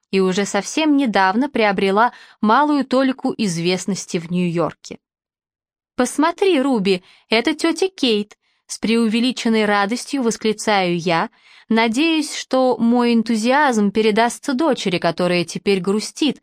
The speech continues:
так как я не добавила в её молоко шоколадный сироп.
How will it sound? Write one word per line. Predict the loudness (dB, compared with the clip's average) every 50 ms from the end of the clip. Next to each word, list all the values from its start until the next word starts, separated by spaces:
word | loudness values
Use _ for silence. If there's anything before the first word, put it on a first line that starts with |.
| -16 -20 -20 -20 _
так | -2 -2 -2 0
как | -2 -4 -2 -2
я | -2 0 0 2 2
не | 2 2
добавила | 2 2 2 2 2 2 2 2 0 0 0 0
в | -2 -2
её | -2 -2 -2 0 0 0 2
молоко | 2 2 2 2 0 -2 -2 -2 0 0 0
шоколадный | -2 -4 -8 -6 -2 0 0 2 2 2 0 0 -2 -6 -6 -6
сироп. | -8 -8 -6 -4 -2 -2 -4 -4 -8 _